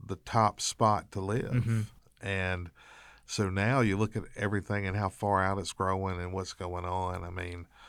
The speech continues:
Speaker 1: you know, the new Walmart came and that kinda busted wide open when it opened up. And,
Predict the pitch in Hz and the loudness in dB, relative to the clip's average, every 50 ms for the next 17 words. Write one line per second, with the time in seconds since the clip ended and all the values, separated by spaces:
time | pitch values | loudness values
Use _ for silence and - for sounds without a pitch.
0 | - - - - - - - - - 101 92 90 85 87 90 95 98 104 104 95 | -14 -14 -12 -12 -14 -16 -18 -12 -10 -8 -6 -6 -4 -4 -4 -2 0 0 0 2
1 | 98 101 107 110 110 113 110 110 113 - - 113 110 107 107 107 110 107 104 95 | 2 2 4 4 4 4 4 2 2 2 2 2 4 4 4 4 2 0 0 -2
2 | 95 90 95 - 117 110 104 101 98 95 90 82 - - _ _ _ _ _ _ | -2 -4 -2 0 0 2 2 2 2 0 -2 -4 -8 -14 _ _ _ _ _ _
3 | _ _ - 113 110 - _ _ _ - 101 98 98 - - 98 95 98 98 98 | _ _ -18 -18 -18 -18 _ _ _ -2 0 0 0 -2 -4 -4 -2 0 2 2
4 | 95 92 95 98 101 95 - 101 95 95 92 90 95 104 107 107 107 104 - 110 | 2 2 2 2 0 0 -2 -4 -2 -2 -2 0 0 0 2 2 0 0 0 -2
5 | 98 95 98 98 98 98 98 98 - - 82 82 82 | 0 0 2 2 4 2 2 0 -2 -8 -10 -10 -12